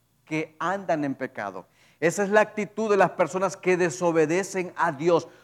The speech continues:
No quieren escuchar la voz de Dios porque tienen miedo de ser confrontados con la palabra de Dios, de ser amonestado.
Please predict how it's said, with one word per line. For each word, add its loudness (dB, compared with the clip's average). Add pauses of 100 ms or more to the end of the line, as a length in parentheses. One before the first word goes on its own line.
(100)
No 4
quieren 2
escuchar 2
la 8
voz 2
de 4
Dios 0
porque -2
tienen -4 (220)
miedo 4 (1160)
de 6
ser 4
confrontados 10
con 2
la 6
palabra 6
de -2
Dios, 2
de 4
ser 2
amonestado. 6